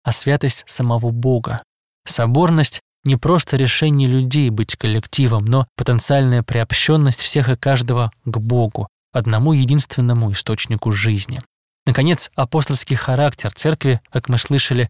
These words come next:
связан с тем, что о Христе люди узнавали от апостолов.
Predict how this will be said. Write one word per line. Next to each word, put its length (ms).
связан 320
с 80
тем, 160
что 280
о 120
Христе 500
люди 260
узнавали 480
от 140
апостолов. 640